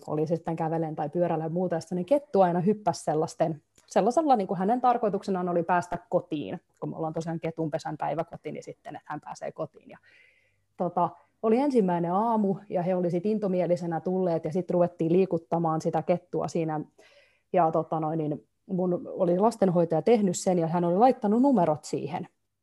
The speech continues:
Tietysti hyvin koulutettu henkilö, niin hän oli laittanut numerot siihen, ja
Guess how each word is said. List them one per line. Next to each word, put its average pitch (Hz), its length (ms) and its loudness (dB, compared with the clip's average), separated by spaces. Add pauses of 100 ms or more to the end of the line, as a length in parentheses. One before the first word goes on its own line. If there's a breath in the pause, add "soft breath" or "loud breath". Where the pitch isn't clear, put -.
(540)
Tietysti 180 480 -4
hyvin 175 280 0 (140)
koulutettu 170 640 0
henkilö, 185 360 4 (260 loud breath)
niin 196 120 6
hän 202 120 8
oli 185 120 8
laittanut 214 360 6
numerot 240 440 6
siihen, 165 380 0
ja 151 120 -4